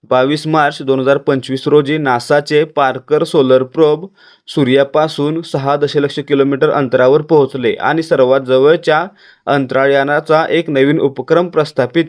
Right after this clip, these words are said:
केला. तर मित्रांनो, हे आहे ते नासानं बारा ऑगस्ट दोन हजार अठराला अंतराळामध्ये प्रक्षेपित केलं होतं. आणि मित्रांनो, हे अमेरिकेतील फ्लोरिडातील केप कॅनावेरल या ठिकाणावरून नासानं प्रक्षेपित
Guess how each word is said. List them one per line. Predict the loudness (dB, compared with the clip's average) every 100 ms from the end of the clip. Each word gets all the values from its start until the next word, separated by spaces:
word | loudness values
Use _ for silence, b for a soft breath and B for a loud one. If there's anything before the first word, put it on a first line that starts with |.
| -2
केला. | -2 0
तर | -2
मित्रांनो, | -4 -2 -2 0 0
हे | 0
आहे | 0 0 -2
ते | 0 0 -2 b b b b -6
नासानं | -2 -2 0 -2 0 -2 0
बारा | 0 0 0
ऑगस्ट | 0 0 -2 -4
दोन | -2 0
हजार | 2 2
अठराला | 0 -2 0 0 2 0 -2
अंतराळामध्ये | -4 -6 -2 0 0 0 -2
प्रक्षेपित | 0 -2 -2 -4 -4 -2
केलं | 0 0
होतं. | 2 0 2 0 0 -4
आणि | -4
मित्रांनो, | -2 -2 -2 0
हे | 0 0 0 -4 b b b b b -4
अमेरिकेतील | 0 2 0 0 -2 2 0 0
फ्लोरिडातील | 0 2 4 2 0 0 -6 -4
केप | 0 2 0 -2
कॅनावेरल | 0 0 2 2 2 0 -2
या | -4
ठिकाणावरून | -2 -2 0 2 2 2 2 -2 -12 _ _ _ _ _ _ _
नासानं | -2 -2 0 -2 0
प्रक्षेपित | 0 -2 -2 -2 -2